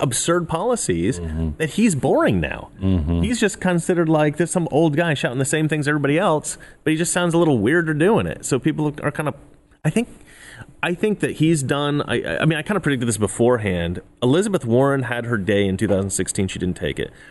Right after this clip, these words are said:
Speaker 1: Bernie Sanders had his day in two thousand sixteen. He got screwed. I mean, he, he got screwed,
Speaker 2: Mm-hmm.
Speaker 1: um, by the D N C. Um, I think the excitement over those two is, is over. Elizabeth Warren probably has a, a lot more steam than Bernie. But yeah, she
Speaker 2: I
Speaker 1: just
Speaker 2: thought she was,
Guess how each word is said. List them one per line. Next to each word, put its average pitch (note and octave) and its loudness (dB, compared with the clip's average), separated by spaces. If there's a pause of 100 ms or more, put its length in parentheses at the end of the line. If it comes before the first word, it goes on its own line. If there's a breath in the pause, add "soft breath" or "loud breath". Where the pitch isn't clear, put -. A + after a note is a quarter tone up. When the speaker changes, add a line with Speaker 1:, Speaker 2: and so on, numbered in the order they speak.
(720 loud breath)
Speaker 1:
Bernie B2+ 0
Sanders C3 -2
had A#2 0
his G#2 -4
day A2 2
in G2+ 0
two G2 -4
thousand G2+ 0
sixteen. F#2+ 0
He G2+ -2
got - -4
screwed. - -6
I D2 -8
mean, D#2 -6
he, F2 -6
he G2 -10
got - -10
screwed, - -8
Speaker 2:
Mm-hmm. E2 -2 (180)
Speaker 1:
um, F#2+ 0 (100)
by F2 -2
the F2+ 0
D F2+ 0
N E2 0
C. D#2 0 (580 soft breath)
Um, F2 0
I G#2+ -4
think D#3+ -4
the D#3+ 0
excitement A#2 -2
over G2+ 0
those F#2+ 2
two F#2 0
is, F2+ -2 (140)
is F#2+ 0 (100)
over. G#2 4
Elizabeth A#2+ 2
Warren G2+ 2
probably F#2 -2
has F#2 -2
a, E2+ 0 (120)
a F2+ -4
lot F2+ -2
more E2+ -4
steam F2+ -4
than E2+ -2
Bernie. F2+ 0 (380 loud breath)
But F#2 0
yeah, B2 0
she - -2
Speaker 2:
I B3+ 2
Speaker 1:
just - 0
Speaker 2:
thought B2 -2
she - 0
was, F#2+ 2